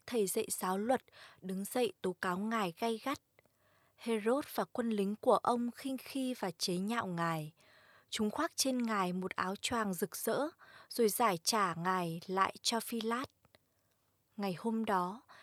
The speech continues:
Hê-rốt và Phi-lát trở thành bạn với nhau,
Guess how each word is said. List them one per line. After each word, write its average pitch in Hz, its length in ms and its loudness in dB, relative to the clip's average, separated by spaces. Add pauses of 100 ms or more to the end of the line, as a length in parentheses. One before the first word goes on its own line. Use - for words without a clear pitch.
(120)
Hê-rốt 269 560 4
và 254 100 2
Phi-lát 254 520 -2
trở 214 280 2
thành 170 240 -2
bạn 185 180 2 (100)
với 196 120 0
nhau, 226 420 0